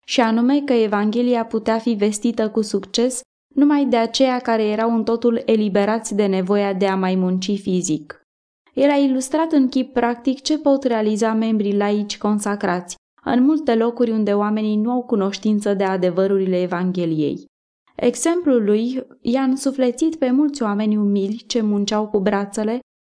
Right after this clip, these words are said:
cu dorința de a face ceea ce puteau pentru înaintarea cauzei lui Dumnezeu, în vreme ce, în același timp,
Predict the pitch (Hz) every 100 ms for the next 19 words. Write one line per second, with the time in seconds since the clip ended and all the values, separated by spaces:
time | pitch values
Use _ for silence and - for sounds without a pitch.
0 | _ - 254 233 240 285 285 269 226 226
1 | - 247 - 247 240 - 311 285 277 254
2 | 226 226 214 220 226 214 214 208 208 196
3 | 196 208 202 202 202 196 202 196 196 196
4 | 196 196 190 175 160 - _ _ _ -
5 | 226 220 254 262 254 247 233 220 208 208
6 | 214 254 262 - - 214